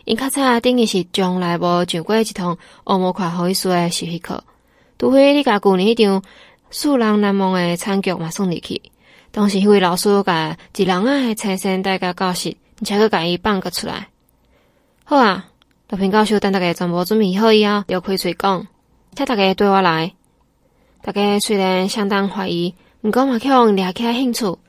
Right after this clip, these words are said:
因纷纷徛起来，对着罗平教授行出教室。因带咧因带过一条空荡荡的顶仔骹，佮找过一个角角。因前仔佮看到迄个爱惨人的鬼魂皮皮鬼，伊头壳顶倒边的浮伫咧半空中，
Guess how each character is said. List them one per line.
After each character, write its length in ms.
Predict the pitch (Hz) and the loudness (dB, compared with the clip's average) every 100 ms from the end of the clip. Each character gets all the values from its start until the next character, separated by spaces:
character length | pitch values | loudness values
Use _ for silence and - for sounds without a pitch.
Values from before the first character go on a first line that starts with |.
| _ _ - | _ _ -6
因 160 | 202 | -4
纷 160 | 202 214 | -2 2
纷 180 | 226 240 | 2 2
徛 200 | 240 208 | 0 -4
起 100 | 226 | -2
来， 180 | 190 - _ _ - | -4 -4 _ _ -4
对 140 | 208 | 0
着 100 | 208 | 2
罗 80 | 196 | 2
平 160 | 214 | -2
教 160 | 202 214 | -2 -2
授 220 | 214 196 | 0 -2
行 200 | 185 175 | -2 -6
出 120 | 175 | -6
教 200 | 208 202 | -4 -2
室。 240 | 196 - 175 _ _ _ _ _ - | -2 -4 -8 _ _ _ _ _ 2
因 300 | 220 220 240 | 4 4 2
带 140 | 254 | 2
咧 360 | 254 247 247 247 | 4 6 4 4
因 260 | 214 214 | 4 4
带 220 | 220 220 175 | 0 -2 0
过 100 | 196 | 2
一 200 | 196 185 | 2 0
条 440 | 180 175 170 175 - - | -4 -2 -2 -2 -6 -10
空 240 | - 190 | -2 0
荡 180 | 226 240 | 0 0
荡 140 | 220 175 | 0 0
的 180 | 165 | 0
顶 140 | 165 170 | -2 -2
仔 100 | 170 | -4
骹， 280 | 180 175 - _ _ - | -2 -4 -6 _ _ -10
佮 80 | 294 | -8
找 180 | - 196 | -2 2
过 140 | 226 | 4
一 80 | 220 | 4
个 100 | 196 | 2
角 240 | 175 170 | 0 -2
角。 200 | - 175 - _ _ _ | 0 -2 -4 _ _ _
因 140 | 233 220 | -4 0
前 140 | 220 | 2
仔 140 | 269 | 2
佮 100 | 285 | 0
看 160 | 233 277 | -2 0
到 80 | 240 | 0
迄 160 | 208 | 0
个 200 | 214 202 | 0 0
爱 180 | 196 226 | 0 -4
惨 180 | - 214 | -4 -4
人 100 | 202 | -2
的 220 | 185 180 | -2 -2
鬼 160 | 180 202 | 0 -2
魂 340 | 208 170 170 | 0 -2 -4
皮 180 | - 175 | -6 -8
皮 60 | 160 | 0
鬼， 300 | 214 190 - _ _ | 4 4 0 _ _
伊 80 | - | -14
头 220 | - 220 | -6 -2
壳 220 | 214 247 240 | 0 0 0
顶 140 | 254 | 0
倒 100 | 269 | 2
边 160 | 277 269 | 2 2
的 200 | 214 185 | 2 2
浮 160 | 214 185 | -2 0
伫 40 | |
咧 260 | 170 175 180 | 0 0 0
半 180 | 190 | -2
空 180 | 185 185 170 | -2 -4 -2
中， 240 | 185 | -2